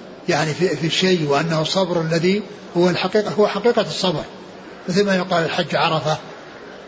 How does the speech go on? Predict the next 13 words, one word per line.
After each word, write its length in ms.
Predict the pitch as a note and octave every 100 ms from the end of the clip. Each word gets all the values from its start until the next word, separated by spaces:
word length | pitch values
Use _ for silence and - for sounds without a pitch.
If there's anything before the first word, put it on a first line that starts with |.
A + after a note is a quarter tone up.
| F3
يعني 220 | D#3+ D#3+
الحج 340 | C#3 F3 C#3+ D3
هو 260 | F#3 A3 A#3 - G3+
يعني، 240 | F#3 F3+ F3+ F3+ - - - - - -
يعني 360 | E3+ E3+ E3
أشده 360 | D#3+ F#3+ E3 F3+
وأعظمه 640 | F#3 F#3+ D#3 F3+ G#3+ G#3 A3+
ي-، 500 | A#3 G3+ G#3 G#3+ G#3
الوقوف 380 | G#3+ G#3 A3+
بعرفة، 440 | G#3+ A#3 B3 F#3+ F#3 - - - - - -
مثل 180 | F3+ F#3+
الدين 380 | F#3 D3 F#3 G3
النصيحة، 580 | G3 F#3+ A#3 A#3 -